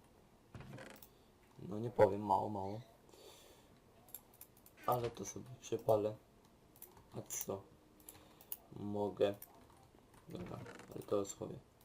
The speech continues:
Chwila, tak, tak.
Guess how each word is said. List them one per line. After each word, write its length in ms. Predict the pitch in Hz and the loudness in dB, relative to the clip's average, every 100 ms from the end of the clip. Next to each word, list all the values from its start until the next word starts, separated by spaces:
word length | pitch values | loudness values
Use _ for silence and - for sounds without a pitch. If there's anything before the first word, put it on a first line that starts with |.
| - - - - - - - - - - - - - - - | -20 -20 -20 -20 -20 -20 -20 -20 -20 -20 -20 -20 -20 -18 -12
Chwila, 160 | - - - | -10 -10 -6
tak, 260 | 107 107 - - - - - - - | -4 -4 -8 -18 -18 -18 -20 -20 -14
tak. 240 | - 110 | -6 -4